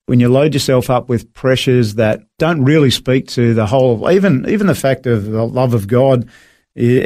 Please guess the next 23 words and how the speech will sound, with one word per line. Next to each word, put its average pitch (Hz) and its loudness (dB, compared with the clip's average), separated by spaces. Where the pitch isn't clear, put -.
and, 127 0
and 123 0
understanding 139 0
that 117 -2
releases 127 -2
the 120 -8
pressure 139 -2
from 123 0
this 123 0
pursuit 139 0
of 113 0
trying 131 -2
to 113 0
be 127 0
someone 117 0
or 113 2
do 127 0
something, 113 -2
you 147 -8
know, 113 0
achieve 139 0
something. 117 0
It's, 107 -4